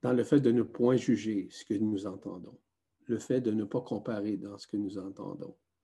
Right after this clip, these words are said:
le fait qu'on ne préjuge pas. Chaque moment que nous entendons la personne communiquer, partager, communier avec nous,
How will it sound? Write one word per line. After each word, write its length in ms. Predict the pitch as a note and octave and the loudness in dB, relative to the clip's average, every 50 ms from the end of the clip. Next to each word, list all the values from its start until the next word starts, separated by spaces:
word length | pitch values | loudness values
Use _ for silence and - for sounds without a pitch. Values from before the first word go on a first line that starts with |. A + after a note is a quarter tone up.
| _ _ _ _ _ _ _ _ _ _ _ _ _ _ _ _ _ _ _ _ _ _ _ _ _ _ _ _ | _ _ _ _ _ _ _ _ _ _ _ _ _ _ _ _ _ _ _ _ _ _ _ _ _ _ _ _
le 140 | - A#2 A2+ | -2 -2 -2
fait 200 | - - C#3+ C3+ | 2 0 0 2
qu'on 140 | - - G#2+ | 2 2 0
ne 300 | A2 G#2 G#2 G#2+ A2 A2+ | 0 0 0 -2 -2 -4
préjuge 600 | - - - - C3 A#2+ A2+ A#2+ A#2+ A#2 A2+ - | -6 -4 2 4 4 6 6 4 2 2 0 -2
pas. 300 | - A#2 A2+ - - _ _ _ _ _ _ _ _ _ _ _ _ _ _ _ _ _ _ _ _ _ _ _ _ _ _ _ _ _ _ _ _ _ _ _ _ _ _ _ _ _ _ _ _ - - _ _ _ _ _ _ | -4 -6 -6 -6 -10 _ _ _ _ _ _ _ _ _ _ _ _ _ _ _ _ _ _ _ _ _ _ _ _ _ _ _ _ _ _ _ _ _ _ _ _ _ _ _ _ _ _ _ _ -20 -20 _ _ _ _ _ _
Chaque 440 | - - - - F3 E3+ E3+ - - | -12 -10 0 2 2 2 2 2 4
moment 420 | C#3+ C#3+ C3+ C#3 C#3 D3 D3+ D#3+ | 6 6 8 8 8 6 6 4
que 180 | D#3+ - - A#2 | 0 0 2 2
nous 260 | A2+ A2+ A2+ G#2+ A#2 | 4 4 4 4 2
entendons 580 | A#2+ B2 B2 - B2 A#2 A2 G#2 A#2 A#2 B2 A#2+ | 0 0 0 0 0 0 2 0 0 0 0 -2
la 120 | A2+ G#2 | -4 -4
personne 580 | G#2 - B2 - - - - A#2+ A#2 A2 G#2+ A2 | -4 -6 -6 -6 -6 -6 -4 -2 -2 -2 -4 -4
communiquer, 720 | - - A#2 A2 G#2 G2+ G2+ G2+ - A2+ G#2+ B2 C3+ C#3 - _ _ _ _ _ | -2 0 2 2 2 2 0 0 0 0 0 0 0 -6 -12 _ _ _ _ _
partager, 680 | - - - - - A#2 G2 G2 F#2+ F#2+ G2+ A2+ C#3 - _ _ _ _ _ | -10 -10 -10 -8 -6 -4 -4 -2 -4 -4 -6 -6 -8 -10 _ _ _ _ _
communier 380 | - - B2+ A2+ A2+ G#2+ G#2+ G#2 | -4 0 2 2 4 4 4 2
avec 280 | G2 F#2+ G#2 G2+ - - | 2 0 -2 -6 -6 -6
nous, 220 | A#2+ B2 C#3+ C#3+ | -4 -4 -6 -8